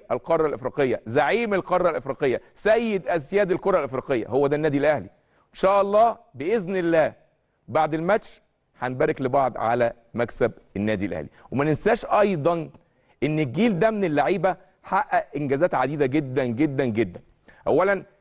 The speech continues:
لو تفتكروا حضراتكم خد البطولة في نسختين متتاليتين، مرة قدام الزمالك في القاضية ممكن عشرين عشرين، كلنا فاكرين طبعًا جول محمد مجدي قفشة،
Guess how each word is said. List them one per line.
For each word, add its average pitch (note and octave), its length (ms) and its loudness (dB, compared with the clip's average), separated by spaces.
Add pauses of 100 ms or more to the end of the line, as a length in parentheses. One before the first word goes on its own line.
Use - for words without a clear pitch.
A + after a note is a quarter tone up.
(100)
لو B2+ 100 0
تفتكروا F3+ 360 -2
حضراتكم D#3 460 2
خد F3+ 260 0
البطولة G#3 560 0 (220)
في D3 120 -6
نسختين G3+ 640 -2 (100)
متتاليتين، D#3 760 0 (300)
مرة E3 500 2 (460)
قدام D3 280 -2
الزمالك E3+ 640 0
في C#3 100 -4
القاضية D#3+ 380 2
ممكن F#3 320 -2
عشرين F#3 300 -4
عشرين، G#3+ 360 -2
كلنا D3+ 320 0
فاكرين D#3 320 -2
طبعًا D#3+ 300 0
جول D#3+ 240 2
محمد D3 360 -2
مجدي D#3+ 260 0
قفشة، G3 320 0